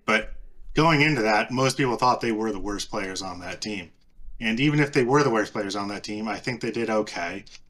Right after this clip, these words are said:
I think Impact and, uh, Vulcan had worse stats, but if I was to make a team next week,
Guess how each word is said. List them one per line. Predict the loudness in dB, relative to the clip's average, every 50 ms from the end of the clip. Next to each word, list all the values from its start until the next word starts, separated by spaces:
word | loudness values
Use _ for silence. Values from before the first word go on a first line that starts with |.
| -20 -20 -20 -20 _ -20 -6
I | -4 -2 0
think | 2 0 0 0
Impact | 0 -2 -2 0 2 2 2 2 2 2
and, | 2 2 2 0 -2 -4 -10 _ -20 -20 -20 -20 _ _ _ _ _ _ _ _ -4
uh, | -2 0 0 0 0 -2
Vulcan | -6 -2 0 0 0 2 0 0 -2 -2
had | -2 -2 -2 -2 0 0
worse | 0 2 2 4 2
stats, | 4 4 2 2 2 0 -2
but | -2 -2
if | 0 2
I | 2
was | 2 2 2
to | 0 0
make | 0 0 -2
a | -2
team | 0 2 2 2 2 4
next | 2 2 2 0 -2 -2
week, | 0 2 2 2 0 -2 -6